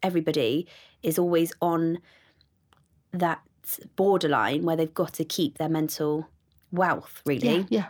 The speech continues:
Speaker 2: definitely.
Speaker 1: And I think you've summed it up there, because a lot of time people think, "Oh, okay, I'm s-, I'm struggling here. I'm gonna go for C B T, or I'm gonna go for counselling, or I'm gonna do X, Y, and Z," think that they're gonna,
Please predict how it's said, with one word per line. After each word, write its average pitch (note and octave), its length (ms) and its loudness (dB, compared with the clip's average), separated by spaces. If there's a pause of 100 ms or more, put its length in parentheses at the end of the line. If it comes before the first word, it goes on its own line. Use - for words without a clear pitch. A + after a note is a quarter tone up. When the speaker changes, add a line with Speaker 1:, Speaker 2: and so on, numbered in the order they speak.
(140)
Speaker 2:
definitely. F3+ 400 -2
Speaker 1:
And F3+ 120 2
I F3+ 60 2
think - 160 -4
you've F3+ 120 0
summed F#3+ 200 0
it - 40 -2
up G#3 140 -2
there, D#3+ 140 -4
because F3 320 -4 (480)
a F#3+ 80 0
lot G3 140 2
of - 60 -8
time E3+ 200 -2
people F3 260 -6
think, - 420 -4
"Oh, F3+ 160 0
okay, D#3 380 0
I'm E3 140 0
s-, - 220 -6
I'm D#3+ 420 -2
struggling D#3 400 0
here. C#3+ 260 0
I'm - 140 0
gonna E3+ 140 2
go E3+ 120 2
for - 100 -8
C E3 200 -2
B D3 160 0
T, D3+ 480 0 (100)
or E3 340 2 (280)
I'm F3 100 0
gonna E3+ 160 2
go D#3+ 200 2
for D#3 500 0 (300)
counselling, F3+ 680 0
or E3 120 -2
I'm D#3 80 0
gonna D#3+ 340 -2 (360)
do E3 140 2
X, - 240 -2
Y, D#3+ 100 0
and D#3+ 180 0
Z," D3+ 480 0 (260)
think E3+ 240 0
that - 160 -4 (120)
they're E3 120 0
gonna, E3+ 220 0